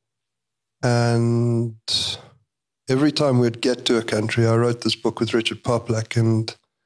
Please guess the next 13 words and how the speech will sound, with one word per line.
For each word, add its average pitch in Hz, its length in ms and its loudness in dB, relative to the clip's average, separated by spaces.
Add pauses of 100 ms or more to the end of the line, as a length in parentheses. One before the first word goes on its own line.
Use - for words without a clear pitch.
(1200)
every 139 300 2
time 135 600 2
we'd 131 320 2
get 120 220 0
to 117 140 0
a 110 40 -2
country, 113 1080 0 (140)
we 117 1300 2 (440)
made 120 260 0
a 117 40 -2
habit 120 760 -2 (1120)
of 117 720 0 (640)
going 113 720 2